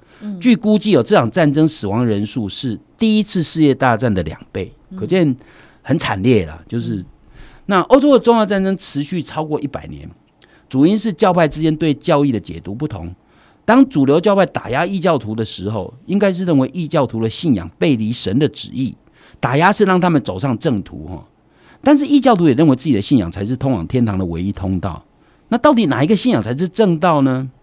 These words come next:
Speaker 2: 事实上，这时候的思想家，后来变成自由主义思想家，就在想说，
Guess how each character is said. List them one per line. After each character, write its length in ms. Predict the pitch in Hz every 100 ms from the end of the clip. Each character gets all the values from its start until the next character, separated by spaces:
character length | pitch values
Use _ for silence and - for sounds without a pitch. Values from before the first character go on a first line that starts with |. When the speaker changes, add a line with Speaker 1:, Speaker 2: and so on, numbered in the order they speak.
| _ - - - _ -
Speaker 2:
事 140 | 262
实 60 | 240
上， 100 | 202
这 140 | 220
时 120 | 160
候 80 | 160
的 220 | 151 147 - _ _
思 140 | - 180
想 180 | 113 98
家， 300 | 110 117 131
后 100 | -
来 100 | 147
变 160 | 127 135
成 40 |
自 120 | 123 170
由 80 |
主 140 | 120 92
义 40 |
思 100 | 101
想 120 | 113 90
家， 140 | 123
就 120 | 131
在 40 | 156
想 240 | 117 87
说， 320 | - 101 107